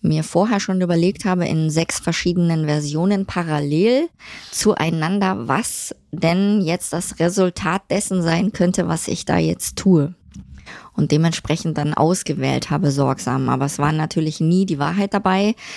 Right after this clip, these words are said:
äh, sondern immer nur die verschiedenen Varianten meiner eigenen Interpretationen. <laughs> Und, äh, deswegen bin ich immer wieder vom Leben überrascht,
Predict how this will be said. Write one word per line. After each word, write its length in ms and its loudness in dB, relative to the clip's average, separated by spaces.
äh, 240 4
sondern 480 0
immer 240 0
nur 540 2
die 300 -2
verschiedenen 640 2
Varianten 600 2
meiner 280 2
eigenen 380 -2
Interpretationen. 1200 0
<laughs> 1080 -2
Und, 340 4
äh, 160 2
deswegen 380 0
bin 100 2
ich 160 -4
immer 260 2
wieder 260 2
vom 240 0
Leben 240 2
überrascht, 560 0